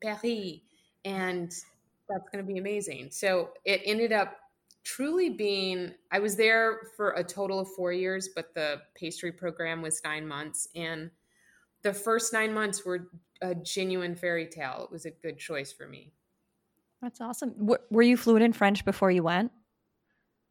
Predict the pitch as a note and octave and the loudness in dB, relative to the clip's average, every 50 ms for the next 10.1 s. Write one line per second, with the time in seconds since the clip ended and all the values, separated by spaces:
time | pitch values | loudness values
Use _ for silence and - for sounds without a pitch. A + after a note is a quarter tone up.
0 | _ _ _ _ _ _ - _ - F#3+ G3 F#3 F3+ F#3 F3 D#3 C#3 B2 A2+ - | _ _ _ _ _ _ -8 _ 2 2 4 4 4 4 4 4 4 2 0 -4
1 | - - - - - _ - F3+ F3+ F3 - - F3 F3 E3 D#3 - - - - | -8 -10 -12 -12 -12 _ -6 -6 -4 -4 -4 -4 -4 -4 -2 -2 -4 -4 -4 -6
2 | - - _ _ _ _ _ _ - E3 E3+ E3+ - - F#3+ F#3 F#3 F3+ - - | -10 -18 _ _ _ _ _ _ -2 -2 -2 -2 -2 -4 -2 -2 -2 -2 -4 -6
3 | F3 E3+ F3 - F3 E3 D#3 D3+ D#3 D3 - - D#3 D3 C#3+ C#3+ C#3 C#3 C#3 C#3 | -8 -6 -6 -8 -8 -8 -8 -8 -10 -10 -12 -10 -10 -10 -8 -8 -8 -6 -6 -6
4 | C3+ C3+ B2+ - - _ _ _ _ - - _ _ _ _ _ _ - F3 F3 | -6 -6 -8 -10 -14 _ _ _ _ -20 -20 _ _ _ _ _ _ -10 -8 -8
5 | D#3 D#3+ D#3+ D#3 D#3 D3+ D3+ D3+ D3+ D3+ D3 D3 D3+ D3+ D3+ D3+ D3+ D3+ D3+ D3+ | -8 -6 -8 -8 -8 -8 -10 -10 -10 -8 -8 -8 -8 -6 -6 -6 -6 -6 -6 -8
6 | D3+ D3+ D3+ - _ _ _ _ _ _ _ _ - - E3 D#3 D3+ D3 C#3+ C#3 | -8 -10 -14 -18 _ _ _ _ _ _ _ _ -14 -8 -6 -6 -4 -6 -8 -10
7 | D3+ D3 C#3+ C#3+ C#3+ D3 C#3+ E3 - - - G3+ G3+ G3 G3+ G3+ G3+ - E3+ D#3 | -12 -10 -6 -6 -6 -6 -8 -12 -14 -10 -6 -6 -4 -4 -6 -6 -10 -12 -12 -8
8 | D#3+ D3+ D3+ D3+ D3 D3 D3+ D3+ D3+ D3 D3 C#3+ - - - D#3 D3+ D3 D3+ D3 | -6 -4 -4 -6 -8 -10 -10 -8 -4 -2 -2 -2 -2 -4 -6 -8 -8 -8 -10 -12
9 | C#3+ - - - _ _ - - D3+ D3 D3 D3+ D3 C#3+ C#3+ - - - _ - | -12 -14 -18 -18 _ _ -16 -14 -14 -12 -10 -8 -8 -6 -8 -8 -10 -16 _ -20
10 | - - | -20 -20